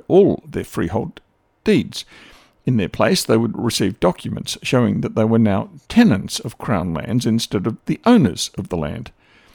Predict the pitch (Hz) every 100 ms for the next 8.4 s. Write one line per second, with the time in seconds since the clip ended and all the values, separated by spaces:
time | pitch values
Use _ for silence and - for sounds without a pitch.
0 | _ _ _ - 170 - 110 85 76 -
1 | - 104 117 - - - 202 - - 185
2 | - - - 196 190 92 165 - - -
3 | - 156 - 107 120 131 - - 175 -
4 | - - - 151 139 - 135 135 131 131
5 | 127 - - 208 131 - - 107 131 -
6 | 117 101 247 277 87 80 - 127 95 139
7 | - - - _ 175 180 - _ 117 -
8 | 107 92 95